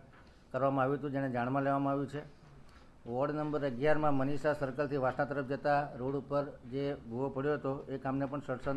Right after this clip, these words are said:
ત્રણ સી હેઠળ જાણમાં લેવામાં આવ્યું છે. રોડ પ્રોજેક્ટ શાખા દ્વારા દક્ષિણ ઝોનમાં વાર્ષિક ઇજારાથી ફૂટપાથ, સર્વિસ ટ્રેક તેમજ પાર્કિંગ માટેના પેવર બ્લોકથી પેવિંગ કરવાના ઇજારાને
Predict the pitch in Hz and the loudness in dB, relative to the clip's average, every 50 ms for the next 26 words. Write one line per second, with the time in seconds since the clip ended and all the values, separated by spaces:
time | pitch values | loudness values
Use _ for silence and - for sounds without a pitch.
0 | 131 - 131 135 135 131 131 139 135 135 131 131 143 143 135 135 - - - - | -2 -2 -2 -2 -2 -2 -2 -2 0 0 0 0 0 0 0 0 -4 -10 -14 -16
1 | - - - - - 104 107 127 127 127 139 151 151 143 135 131 127 127 117 113 | -18 -20 -20 -18 -14 -4 0 2 2 2 4 2 4 4 4 2 2 2 2 0
2 | 110 110 101 123 151 185 - - - - - - - - - - - - - - | 0 -2 -4 -6 -6 -8 -10 -12 -14 -14 -14 -16 -18 -20 -20 -20 -20 -20 -20 -20
3 | - - 403 - 381 - - 285 254 - - - - - - - - - - - | -14 -8 -8 -8 -8 -8 -10 -12 -12 -12 -14 -18 -20 -20 -14 -12 -12 -12 -10 -12
4 | - 107 123 120 113 127 143 156 175 180 175 - - 147 156 147 147 156 127 - | -12 -10 -8 -6 -2 0 2 2 2 2 0 -2 -2 -2 -2 -2 -2 -4 -2 2
5 | 151 147 147 - 147 151 151 156 156 - - - - 127 139 143 143 147 147 147 | 2 2 4 6 8 8 8 8 6 2 -6 -10 -4 0 2 2 4 6 6 6
6 | 147 151 - - - - - - - - - - - - 127 123 - 165 160 147 | 4 2 0 -6 -14 -20 -20 -20 -20 -20 -20 -18 -8 -6 -6 -6 -4 -6 -4 -2
7 | 147 147 151 151 143 131 123 117 120 - 160 143 139 143 147 139 147 147 - 131 | -2 0 0 0 2 2 0 0 -2 -4 -4 -2 0 0 2 4 4 2 2 0
8 | 143 143 147 156 143 - - 127 113 - 147 123 120 - 131 143 143 - - 147 | -2 -2 -2 -4 -6 -6 -8 -8 -4 0 0 0 0 0 -2 -2 -2 -2 -2 -2
9 | 147 - - 143 135 143 120 - - 127 127 120 - 147 143 139 139 135 143 139 | -2 -2 -2 -4 -4 -4 -4 -2 -2 -2 -2 -2 -4 -4 -2 0 0 0 0 0
10 | 143 135 135 135 135 143 135 139 135 139 147 139 139 139 135 143 131 135 131 139 | -2 -2 -2 -4 -4 -2 -2 -2 -2 -2 -4 -6 -4 -4 -4 -4 -4 -4 -2 -2
11 | 135 135 135 135 143 139 - - 120 110 135 147 147 143 123 - - - - - | 0 0 0 -2 -2 -6 -8 -10 -6 2 4 4 6 6 4 2 -2 -10 -18 -20
12 | - - - - - - - - - - - - 131 139 147 147 151 151 143 | -20 -20 -20 -20 -20 -20 -20 -16 -14 -12 -8 -4 -2 0 2 2 2 0 -2